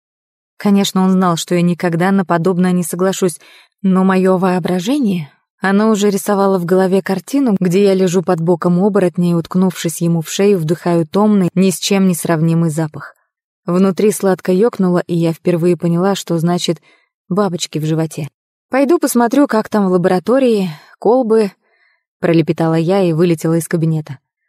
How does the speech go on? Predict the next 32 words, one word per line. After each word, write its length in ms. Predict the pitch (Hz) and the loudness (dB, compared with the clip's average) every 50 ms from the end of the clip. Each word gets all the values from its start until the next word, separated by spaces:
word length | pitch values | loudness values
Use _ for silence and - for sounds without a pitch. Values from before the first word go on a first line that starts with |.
| _ - | _ -4
За 160 | 170 170 190 | -2 0 0
спиной 360 | 180 - 202 190 190 220 226 | 0 0 0 2 2 2 2
послышался 720 | - 180 175 - - 190 208 - - 185 175 - - 165 | 0 -2 -4 -2 0 0 0 0 0 -2 -2 -2 -4 -4
тихий 320 | 156 - - 196 - - 170 | -2 -2 -4 -2 -2 -2 -2
ракочущий 640 | 160 156 - - 160 156 - - 147 - - 156 | -2 -2 -2 -4 -4 -4 -4 -6 -8 -6 -6 -8
смех. 360 | - - 156 147 131 - - - _ _ _ _ _ _ _ _ | -6 -6 -6 -6 -6 -10 -14 -20 _ _ _ _ _ _ _ _
Боги, 320 | - 180 202 226 208 170 170 | -2 0 2 2 2 0 0
я, 180 | 170 175 190 | 0 0 0
должно 540 | 190 196 202 190 180 165 170 185 202 226 254 | 2 2 2 2 2 2 0 2 2 2 2
быть, 240 | 214 220 240 - - | 2 2 0 0 0
выглядела 520 | 180 226 247 220 226 226 190 226 226 214 | 0 0 0 0 0 0 2 2 2 2
как 180 | 196 214 202 - | 2 0 -2 -2
смущенная 600 | - 208 202 180 - - 226 254 254 247 247 233 | -2 -2 -2 -2 0 0 0 0 2 2 2 2
деревенская 600 | 196 196 208 214 220 240 240 - - - 240 240 | 2 2 2 2 2 0 0 -2 -2 0 0 0
дурочка, 600 | 208 208 285 311 277 220 - - - - 180 175 | 2 2 4 4 4 2 0 -4 -6 -4 -2 -2
в 120 | 156 160 | -2 -2
жизни 340 | 165 202 285 302 254 226 202 | 0 2 2 2 4 4 2
не 140 | 180 175 180 | 2 2 0
видевшая 480 | 226 240 202 196 - - - 185 175 | 0 0 -2 -4 -4 -2 -2 0 0
мужчину 400 | 175 180 180 - - 269 302 254 | 2 0 0 0 0 0 0 2
без 180 | 190 160 165 165 | 0 0 0 0
рубашки. 540 | 220 240 208 208 170 - - - - 151 - _ _ - - - _ _ _ _ _ | 0 0 0 0 -2 -4 -6 -8 -10 -12 -12 _ _ -20 -20 -20 _ _ _ _ _
А 100 | 147 165 | -2 -2
этот 300 | 165 156 - 156 156 - - _ | -2 -2 -4 -8 -10 -10 -6 _
неотесанный 600 | 190 202 214 196 - - 175 - - 180 175 175 | 0 2 2 2 0 -2 -2 -2 0 0 2 2
мужлан 420 | 175 175 180 165 185 208 202 190 180 | 2 0 0 0 0 0 2 0 0
знал, 380 | 165 165 190 196 180 160 156 | 2 2 2 2 2 0 0
какое 300 | - 160 147 - 165 165 | -2 -4 -4 -2 -2 -4
впечатление 680 | 156 - - 160 - - 156 - 208 240 233 208 190 160 | -2 -4 -6 -6 -6 -6 -4 -2 0 2 2 2 0 0
производит 520 | - 180 175 165 160 170 185 165 170 160 | 0 0 0 0 0 0 0 0 0 -2
на 140 | 175 170 170 | -2 -2 0
женщин, 380 | 160 202 233 226 - - 180 | 0 0 -2 0 0 -2 -2